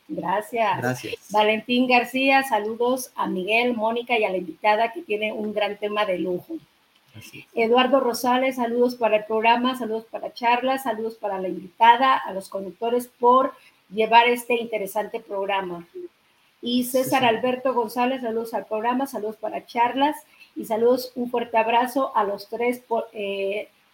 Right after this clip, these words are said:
Speaker 1: por la elegancia de tratar estos grandes temas. Muchas gracias
Speaker 2: Muchas gracias.
Speaker 1: a todos.
Speaker 2: ¿Ves? Hay, hay audi-,
Speaker 1: Sí.
Speaker 2: audiencia, Marta, este, la gente te escucha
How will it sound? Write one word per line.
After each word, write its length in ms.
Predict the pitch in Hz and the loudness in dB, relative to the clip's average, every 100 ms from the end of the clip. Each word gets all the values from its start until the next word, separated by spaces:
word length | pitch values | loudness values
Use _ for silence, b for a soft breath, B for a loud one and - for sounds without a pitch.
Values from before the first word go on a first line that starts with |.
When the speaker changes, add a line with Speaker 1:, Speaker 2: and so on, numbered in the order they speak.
| _ - | _ -4
Speaker 1:
por 160 | 208 | 2
la 120 | 214 | 4
elegancia 600 | 214 214 208 233 247 277 | 4 4 4 4 4 2
de 100 | 269 | 0
tratar 380 | 247 220 226 220 | -2 -4 0 0
estos 320 | 220 226 220 | 0 -6 -10
grandes 480 | 196 196 190 202 196 | -6 -4 -4 -6 -8
temas. 560 | - 180 160 160 - - | -8 -8 -8 -10 -12 -12
Muchas 220 | 214 240 320 | -12 -12 -10
gracias 100 | 285 | -4
Speaker 2:
Muchas 220 | - 208 185 | 2 4 8
gracias. 360 | 170 185 175 | 6 6 2
Speaker 1:
a 40 | 190 | 2
todos. 380 | 202 202 175 - | -2 -6 -8 -2
Speaker 2:
¿Ves? 300 | 151 196 202 | 6 6 8
Hay, 160 | 202 202 185 | 6 8 8
hay 140 | 190 | 8
audi-, 260 | 202 190 202 | 10 8 8
Speaker 1:
Sí. 40 | |
Speaker 2:
audiencia, 680 | 175 170 196 202 214 208 208 | 4 2 2 2 0 0 -2
Marta, 480 | 170 175 175 202 208 156 | -2 -4 -2 -2 -2 -2
este, 280 | 135 - | -4 -4
la 100 | 143 | -6
gente 220 | 139 156 165 | -4 -8 -6
te 100 | 151 | -6
escucha 540 | - 175 190 196 | -6 -6 -2 -4